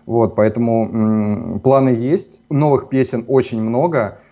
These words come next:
Вот, э, Эван, Эван просто, мне кажется, безвылазно сидит,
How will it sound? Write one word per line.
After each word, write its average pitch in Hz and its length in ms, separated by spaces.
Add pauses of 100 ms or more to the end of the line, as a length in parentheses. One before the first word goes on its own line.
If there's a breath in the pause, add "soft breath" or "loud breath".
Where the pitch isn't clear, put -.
(160 loud breath)
Вот, 117 520
э, - 20
Эван, 110 960
Эван 117 540
просто, 104 840
мне 104 220
кажется, 107 300
безвылазно 110 800
сидит, 113 460